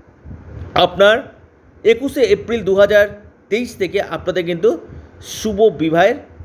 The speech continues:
সম্ভাবনা কিন্তু রয়েছে। একুশে এপ্রিল দু হাজার তেইশ to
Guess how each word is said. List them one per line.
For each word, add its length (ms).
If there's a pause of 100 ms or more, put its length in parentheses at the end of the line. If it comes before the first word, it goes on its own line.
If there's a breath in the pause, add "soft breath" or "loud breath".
(220)
সম্ভাবনা 680
কিন্তু 280 (720)
রয়েছে। 420 (1700 loud breath)
একুশে 360
এপ্রিল 360
দু 180
হাজার 280
তেইশ 360
to 100